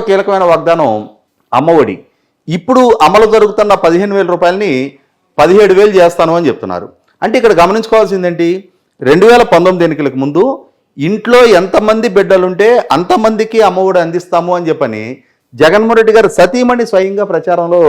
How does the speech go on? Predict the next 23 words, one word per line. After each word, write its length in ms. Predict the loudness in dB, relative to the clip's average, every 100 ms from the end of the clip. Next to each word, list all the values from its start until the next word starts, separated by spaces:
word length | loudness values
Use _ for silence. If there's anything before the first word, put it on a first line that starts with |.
| 2 -2 -8 -2
క్యా-, 280 | -2 -2 -2
క్యాంపెయిన్ 360 | 0 0 0 -2
చేశారు. 300 | -4 -6 -12 _ _ _ _ _ -2
తర్వాత 240 | 2 4 6
ఇవాళ 160 | 6
అధికారంలోకి 460 | 4 4 2 2 0
వచ్చిన 200 | -2 -2
తర్వాత 300 | -2 0 0 -2 -2 -6 _ _ _ -4 -2
ఎంతమంది 460 | 0 0 2 0 2
బిడ్డలున్నా 580 | 2 2 0 2 2 2 0 -4 -14 _ -2
ఒక 120 | 0
పదిహేను 400 | 2 4 4 4 4
వేలే 140 | 4
వర్తిస్తని 520 | 4 2 -2 -6 -4 -4
చెప్పారు. 300 | -4 -8 -10 _ _ _ _
అమల్లోకి 440 | 0 4 4 4 4
వచ్చేటప్పటికి 800 | 2 2 0 -2 -2 -2 -2 -2
ఆ 80 | -2
పదిహేను 360 | 2 2 2 0
వేలలో 200 | 0 2 2
కూడా 180 | 4 4 2 -4 -20 _ -2
రెండు 200 | 2 4
వేలు 180 | 2